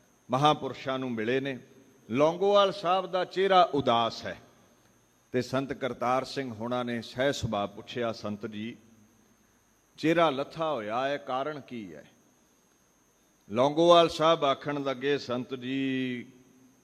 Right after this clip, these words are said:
ਐਮਰਜੈਂਸੀ ਦਾ ਸਮਾਂ ਚੱਲ ਰਿਹਾ ਹੈ। ਸ਼ੁਰੂ ਸ਼ੁਰੂ ਵਿੱਚ ਸਿੱਖ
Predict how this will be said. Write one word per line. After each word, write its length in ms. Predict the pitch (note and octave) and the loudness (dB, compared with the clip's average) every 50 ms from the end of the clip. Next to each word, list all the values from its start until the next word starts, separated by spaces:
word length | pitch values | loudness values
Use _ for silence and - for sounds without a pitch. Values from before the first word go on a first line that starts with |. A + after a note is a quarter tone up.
| _ _ _ _ _ _ _ _ _ _ _ _ _ _ - | _ _ _ _ _ _ _ _ _ _ _ _ _ _ -6
ਐਮਰਜੈਂਸੀ 800 | C3+ D3+ E3+ F3+ E3+ C#3 A#2+ B2 A#2+ A#2+ A#2 - - C#3 C3 B2 | -6 -2 -2 -2 -4 -2 -4 -4 -4 -4 -4 -6 -8 -6 -6 -4
ਦਾ 220 | A2+ B2+ A#2+ A#2 | -2 -2 -2 -2
ਸਮਾਂ 380 | A#2 - - G#2+ G#2+ A#2+ A#2 G#2+ | -4 -6 -8 -8 -6 -6 -6 -6
ਚੱਲ 240 | - G#2 G2 F#2 | -6 -6 -6 -6
ਰਿਹਾ 360 | F#2 F2+ F#2+ F#2 F2 D#2 B1 C2 | -6 -6 -6 -8 -8 -8 -10 -12
ਹੈ। 100 | - - _ _ _ _ _ _ _ _ _ _ _ _ _ _ _ _ _ _ _ _ _ _ _ _ _ _ _ _ _ _ _ _ _ | -16 -20 _ _ _ _ _ _ _ _ _ _ _ _ _ _ _ _ _ _ _ _ _ _ _ _ _ _ _ _ _ _ _ _ _
ਸ਼ੁਰੂ 360 | - - F#3 A#3 B3+ C4 B3 | 0 2 4 6 6 4 4
ਸ਼ੁਰੂ 380 | G#3+ - F#3 G3+ G#3+ A#3+ A#3 A3 | 2 2 0 0 0 0 -2 -2
ਵਿੱਚ 220 | G#3 G#3 G3+ G3+ | -2 -4 -4 -4
ਸਿੱਖ 420 | G3 - - D#3 E3 F3 - - | -8 -8 -6 -4 -4 -6 -4 -6